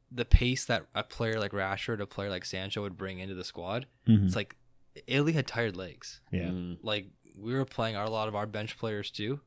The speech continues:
Speaker 1: our sub players.
Speaker 3: Yeah.
Speaker 1: But it's like, you gotta let these kids run, man. They're horses.
Speaker 2: I know.
Speaker 1: Just let 'em go.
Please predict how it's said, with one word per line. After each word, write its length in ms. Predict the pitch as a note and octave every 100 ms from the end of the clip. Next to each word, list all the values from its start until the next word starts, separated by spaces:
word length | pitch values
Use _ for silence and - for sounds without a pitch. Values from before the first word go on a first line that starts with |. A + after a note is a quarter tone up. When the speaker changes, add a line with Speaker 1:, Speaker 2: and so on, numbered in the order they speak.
| _
Speaker 1:
our 100 | -
sub 260 | - G#2+ G#2
players. 360 | A#2+ B2 C#3 - -
Speaker 3:
Yeah. 320 | F3 E3 D#3+ - _ _ _
Speaker 1:
But 80 | -
it's 80 | A#2+
like, 280 | A#2+ - -
you 180 | B2+ C#3
gotta 260 | C#3 D#3+ B2+
let 160 | B2
these 180 | B2 A2 - - -
kids 260 | B2 G2+
run, 300 | G2 D3 A2+
man. 200 | F2+ F#2+
They're 100 | G#2
horses. 440 | G#2 A2 E3 - E2
Speaker 2:
I 80 | F#2
know. 180 | F#2+ F2+
Speaker 1:
Just 140 | -
let 100 | B2
'em 100 | A#2+
go. 320 | G#2+ C3+ F2